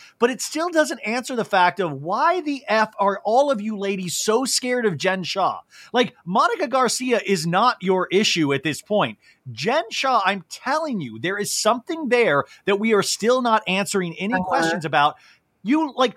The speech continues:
Speaker 1: also, this now proves that Heather Gay was a flat out liar, not only in the se-, series, but in the reunion to all of us, in her book, all of these things. And she teased it out, cheese-, teased it out. And now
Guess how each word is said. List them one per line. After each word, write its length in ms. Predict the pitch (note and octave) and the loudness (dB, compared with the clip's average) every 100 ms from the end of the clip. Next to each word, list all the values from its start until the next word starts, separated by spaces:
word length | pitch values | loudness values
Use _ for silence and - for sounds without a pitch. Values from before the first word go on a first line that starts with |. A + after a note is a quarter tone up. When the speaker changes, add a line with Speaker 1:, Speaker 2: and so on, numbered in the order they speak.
| _ | _
Speaker 1:
also, 360 | - C#4+ E4+ A3 F3 | -6 -2 -2 -4 -4
this 260 | E3+ D#4+ | -6 -4
now 180 | C4+ B3+ | -2 0
proves 340 | - B3 B3 G#3 | 0 -4 -4 -2
that 100 | G#3+ | 0
Heather 240 | A#3 A3+ | 2 0
Gay 240 | G3+ C4+ D4+ | 0 0 0
was 160 | A3+ | -2
a 120 | G3 F3 | -4 -6
flat 360 | - G#3 B3 | -6 -2 2
out 200 | C4+ B3+ | 2 2
liar, 520 | F3 G3 C#4+ F#3+ B2 B2 | -2 -2 0 0 -4 -4
not 200 | F3 A3 | -2 0
only 280 | G#3+ A3+ B3+ | 0 -2 -4
in 80 | B3+ | -4
the 60 | |
se-, 320 | B3+ - F#3+ - | -4 -4 -4 -4
series, 480 | - F#3+ E3 F3+ | 0 2 4 4
but 140 | D3 F3+ | 2 -2
in 160 | F3+ A3 | 0 0
the 80 | C4+ | -2
reunion 560 | C4+ F3+ D#3 D3+ D#3+ | -4 -4 -4 -4 -6
to 100 | D3 - | -6 -6
all 220 | E3+ A3 | -2 0
of 140 | C4+ D#3 | 0 4
us, 280 | C#3+ D3 - _ _ | 4 2 -4 _ _
in 160 | F3 A3+ | -4 -2
her 160 | B3+ B3+ | -2 -2
book, 360 | D3+ D#3 D3+ - _ - | 0 2 2 -2 _ 0
all 220 | B3 E4 | 2 2
of 120 | D4 | 0
these 160 | C4 G3+ | -2 0
things. 300 | A#3+ G#3 D#3+ | 0 -2 -4
And 120 | D#3 | -4
she 140 | - | -6
teased 380 | E3+ - C4 A3+ | -6 -4 -4 -4
it 100 | C4 | 0
out, 180 | A3 G3+ | 0 0
cheese-, 360 | - G#3+ F#3 D#3+ | -2 -4 -6 -8
teased 320 | - G3+ F3 | -8 -8 -2
it 60 | |
out. 180 | A3+ A3 F3 | 2 2 0
And 140 | F3 | -2
now 280 | B3 C4 | 0 2